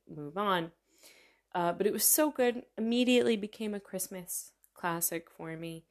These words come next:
And my friend, who I had made this Christmas movie confession to, he told me to watch Klaus.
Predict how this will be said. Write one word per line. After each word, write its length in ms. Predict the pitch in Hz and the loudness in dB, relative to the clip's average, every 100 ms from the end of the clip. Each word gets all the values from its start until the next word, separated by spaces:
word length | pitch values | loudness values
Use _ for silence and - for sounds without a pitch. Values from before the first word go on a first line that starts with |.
| _ _ - _ _ _ - | _ _ -20 _ _ _ 0
And 460 | 196 190 185 185 - _ - | 4 4 4 0 -8 _ -4
my 520 | 190 175 175 170 - | 0 2 2 0 -4
friend, 540 | - 311 320 240 240 240 | -4 2 4 4 4 0
who 220 | 226 202 | -2 0
I 160 | 185 185 | 2 0
had 220 | 175 170 _ _ _ | -4 -10 _ _ _
made 240 | 180 175 165 | -8 -8 -8
this 340 | - - - _ _ _ | -8 -8 -10 _ _ _
Christmas 440 | - - 202 190 | -8 -6 -6 -8
movie 300 | 185 175 170 | -6 -6 -6
confession 680 | 170 - 175 226 - 196 185 | -8 -12 -10 -8 -6 -6 -8
to, 280 | - 175 175 | -6 -6 -4
he 140 | 196 | -4
told 180 | 226 233 | -4 -4
me 80 | 226 | -2
to 80 | |
watch 240 | 214 208 - - | -2 -4 -6 -10
Klaus. 760 | - 156 160 220 294 - - | -4 -2 0 -2 -2 -2 -2